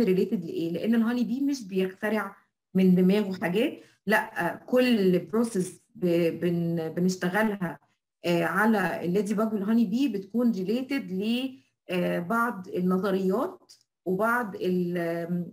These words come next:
القوانين البيئية اللي الناس قدام جدا عملوها.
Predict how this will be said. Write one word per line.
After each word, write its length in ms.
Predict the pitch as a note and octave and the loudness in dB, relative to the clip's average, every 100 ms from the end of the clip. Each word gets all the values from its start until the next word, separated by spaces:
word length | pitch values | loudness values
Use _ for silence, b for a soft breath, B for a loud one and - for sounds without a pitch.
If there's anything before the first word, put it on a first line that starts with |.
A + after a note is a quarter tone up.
| - | -4
القوانين 760 | F#3 F#3+ F#3 F3+ G#3+ C4+ D4+ A#3+ | -2 0 2 4 4 2 0 -2
البيئية 840 | F#3 F#3 F#3 G3+ B3+ C#4 F4 F#4 - | -2 0 0 0 2 2 0 -4 -4
اللي 420 | F3+ F3+ F3+ F3+ | -2 0 0 0
الناس 400 | F3 F#3 G3+ C4+ - - _ _ _ - | 2 0 0 -2 -6 -16 _ _ _ -2
قدام 280 | F#3 A#3 A3+ | 0 2 2
جدا 320 | A3 F#3+ G#3+ | 2 0 0
عملوها. 400 | F3+ D#3+ - | 0 -2 -8